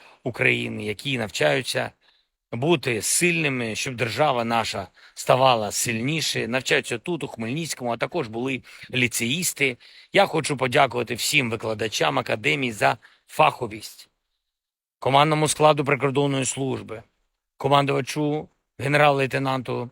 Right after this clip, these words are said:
Сергію Дейнеці, міністру внутрішніх справ Ігорю Клименку за підтримку і кожному нашому воїну-прикордоннику за те, що всі українці можуть бути впевнені у вашій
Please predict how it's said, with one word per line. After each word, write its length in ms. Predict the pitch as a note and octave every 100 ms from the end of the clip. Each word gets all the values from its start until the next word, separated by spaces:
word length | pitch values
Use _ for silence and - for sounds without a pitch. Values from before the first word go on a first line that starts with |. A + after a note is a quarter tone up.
| _ _ _
Сергію 440 | - C3+ C3 C3
Дейнеці, 760 | A#2 C3 B2+ A#2 G#2 - A2 G2 _ -
міністру 420 | B2 C3+ - C#3
внутрішніх 580 | B2 D#3 C3+ B2 - A#2
справ 340 | - C#3 C#3+
Ігорю 380 | D#3+ C3+ C3 C3 - _ -
Клименку 640 | D3 C#3 C3+ A#2 G#2 G#2
за 260 | G#2 D3 D3+ _ _
підтримку 760 | D3+ B2 - C3+ A#2 G2+ - F#2+ _ _ _ _ _ _
і 100 | C3+
кожному 640 | A#2+ D#3+ F3 D#3 F3 F3+ F3
нашому 600 | A#2+ B2 B2+ C#3 C#3 C3+ -
воїну-прикордоннику 1700 | A#2+ C3+ C3 B2 A#2+ B2 _ _ _ D3 B2+ C3 A#2+ A#2+ B2 A2+ G2+ F#2+
за 180 | G2+
те, 380 | F#2+ - D#3 F3+ - _ _
що 340 | - - B2
всі 280 | G2+ - F#3
українці 520 | C#3 A#2+ G#2+ G2 -
можуть 380 | G2 G2+ F#2 F#2
бути 280 | F2+ F#2 -
впевнені 640 | - D3 D#3 D#3 D#3+ E3 _ _ _
у 120 | D3
вашій 400 | C3 A#2 - F#2+